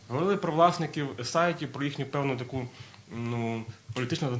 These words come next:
заангажованість, е, на ту чи іншу тему. Завжди власник визначає, на жаль, дійсно, е, діяльність цього сайту. А, власне, одним з стандартів є розмежування, е, е, власника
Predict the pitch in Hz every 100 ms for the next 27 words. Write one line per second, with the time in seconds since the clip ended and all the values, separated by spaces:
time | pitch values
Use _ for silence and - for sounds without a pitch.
0 | - 127 131 131 135 113 104 110 - 120
1 | 117 113 110 104 101 113 147 - 127 131
2 | 127 123 107 95 85 - - - - -
3 | - - - 117 113 160 147 156 143 120
4 | 123 127 143 139 131 123 120 131 120 -
5 | - - - 127 117 98 95 113 110 107
6 | 101 123 117 110 - 110 107 107 87 -
7 | - - - - - - 113 139 151 147
8 | 143 151 143 165 180 151 139 143 127 127
9 | 147 147 147 139 117 107 104 104 107 110
10 | 110 110 110 - - - 113 110 120 185
11 | 214 175 127 104